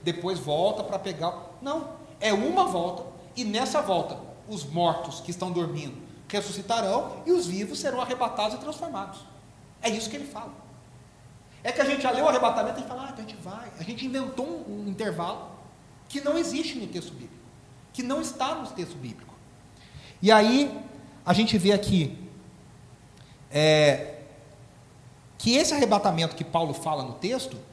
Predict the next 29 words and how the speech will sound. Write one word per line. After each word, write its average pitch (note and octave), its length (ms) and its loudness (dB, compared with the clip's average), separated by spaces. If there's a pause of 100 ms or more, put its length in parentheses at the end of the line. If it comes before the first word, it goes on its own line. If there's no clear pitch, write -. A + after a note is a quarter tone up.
(380)
não A3 180 2
tem C#4 140 4
nada G3 760 4
a F3+ 120 2
ver G#3 480 4 (680)
com A3+ 480 6
o A3+ 60 6
arrebatamento A#3 600 6
ensinado G#3 380 0
pela A3 180 4
visão G#3 280 2
dispensacionalista. G#3+ 1080 -2
Primeiro, G#3 460 -4 (520)
o G3 60 4
Apocalipse A#3+ 600 4
de F#3+ 100 -2
João F#3+ 240 4
nem B3+ 140 0
tinha C4 160 -2
sido C4+ 180 -6
escrito. A3+ 460 -6 (520)
João A3 380 6
foi C4+ 200 0
o A#3+ 60 2
último C4 440 6
dos G#3+ 160 0
apóstolos F#3 480 0
a D#3 40 -4
morrer. C3 300 -8